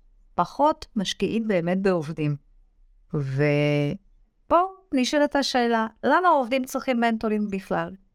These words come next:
מה היתרונות שלו? מתי הם צריכים מנטורינג?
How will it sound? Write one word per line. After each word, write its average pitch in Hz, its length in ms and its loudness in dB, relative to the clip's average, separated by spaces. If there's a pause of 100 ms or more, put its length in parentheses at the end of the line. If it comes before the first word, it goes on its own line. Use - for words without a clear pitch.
(100)
מה 202 160 4
היתרונות 233 560 0
שלו? 170 280 0 (1040)
מתי 156 280 -4
הם 233 340 4
צריכים 214 380 0
מנטורינג? 165 640 -2